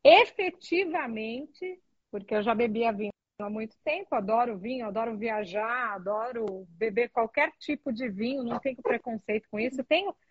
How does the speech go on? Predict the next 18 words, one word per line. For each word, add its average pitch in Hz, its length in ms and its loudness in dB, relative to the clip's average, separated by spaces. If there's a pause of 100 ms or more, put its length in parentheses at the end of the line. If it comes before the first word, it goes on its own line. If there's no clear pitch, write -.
(100)
dificuldade 262 800 4
com 277 180 -6
um 320 140 -6
ou 277 200 2
outro 247 340 -2
ali 226 160 -8
que 269 80 -8
eu 247 60 -10
falo, 247 200 -8
"Hum, 311 360 -12
essa 262 280 -6
casca 269 380 -4
aqui 269 160 -6
eu 294 100 -2
preciso 285 460 -2
<laughs> - 0 -
provar 285 460 0
mais." 277 480 0